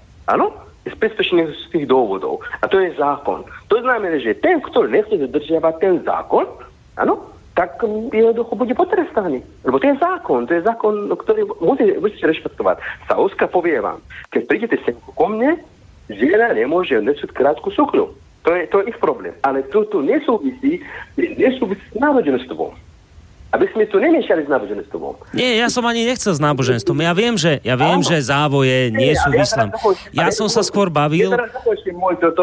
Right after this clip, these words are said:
Speaker 1: ja dokončím toto a vy hneď poviete o tom, že <laughs> a islám, e, e, chce mi, e, nes-, nosiť islamické šatky, alebo nechce mi nosiť islamické šatky. A, a, a, a, a, a so mnou poviete, že to není o, o,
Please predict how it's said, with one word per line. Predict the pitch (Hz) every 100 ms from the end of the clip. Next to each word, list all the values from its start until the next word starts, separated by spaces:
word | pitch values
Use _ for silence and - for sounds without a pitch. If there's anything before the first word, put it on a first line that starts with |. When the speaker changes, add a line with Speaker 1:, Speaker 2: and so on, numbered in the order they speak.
| 185
Speaker 1:
ja | 170
dokončím | 247 247 233 202 170
toto | 175 -
a | 151
vy | 156 262
hneď | 233 247 339
poviete | - 214 180 175 190 226 - - -
o | 180
tom, | 196 190
že | 143 165 190 - - - - -
<laughs> | - - - 190 190 127
a | 135 - -
islám, | 196 220 185 175 180 208 214 - -
e, | - 135 156 175 180 - - _
e, | 131 139 139 139 - -
chce | - 220
mi, | 208 175
e, | 160 143 139 127
nes-, | 135 185
nosiť | 185 190 165
islamické | 190 180 160 196 -
šatky, | - 185 196 208
alebo | 151 147
nechce | 151 147
mi | 143
nosiť | 143 139 131
islamické | 123 127 - 127
šatky. | - 117 - - - - -
A, | -
a, | 104 87 98
a, | - 123
a, | 123 - 131
a, | 131 90 -
a | 110 127
so | - 226
mnou | 262
poviete, | 254 226 208 202
že | 185
to | 180
není | 185 202 160
o, | 123
o, | 110 80 87 92